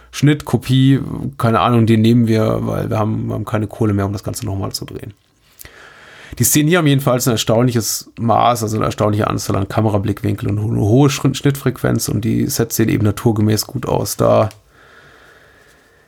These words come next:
Coen aus-, fast, fast ausnahmslos alle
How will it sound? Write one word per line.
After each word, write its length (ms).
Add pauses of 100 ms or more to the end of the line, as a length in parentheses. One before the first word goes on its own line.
(240)
Coen 1040 (600)
aus-, 460
fast, 640 (140)
fast 360
ausnahmslos 640
alle 420